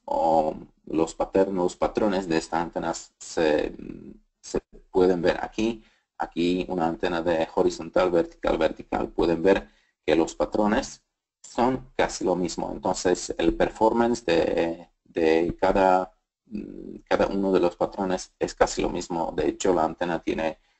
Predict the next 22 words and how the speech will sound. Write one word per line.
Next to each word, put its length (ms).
muy 160
buena 240
cobertura 580
y 160
muy 460
buena 320
ganancia. 680
Ah, 400
aquí 640
también 680
una 240
comparación 800
con 180
una 140
antena 360
que 120
tiene 280
dos 380
canales 460
horizontales 880
y 160
un, 340